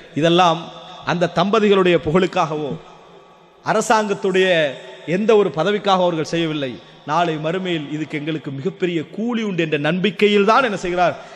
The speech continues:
செய்கிறார்கள் என்பதை நாட்டிலே உள்ள அரசியல்வாதி சொன்னதை நாம் என்ன செய்தோம்?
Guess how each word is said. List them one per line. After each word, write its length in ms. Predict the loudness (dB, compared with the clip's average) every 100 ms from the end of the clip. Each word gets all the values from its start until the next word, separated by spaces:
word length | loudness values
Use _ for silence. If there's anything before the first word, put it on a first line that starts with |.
| -20 -4
செய்கிறார்கள் 580 | 2 4 6 6 4 4
என்பதை 300 | 2 4 4 2 -4 -14 -18 -18 -18 -18 -2
நாட்டிலே 480 | 0 2 2 0 2 2
உள்ள 120 | 2 0 -2 -8 -2
அரசியல்வாதி 600 | 0 0 2 2 2 0
சொன்னதை 300 | -4 -6 -4
நாம் 160 | -6 -8
என்ன 100 | -8
செய்தோம்? 220 | -8 -8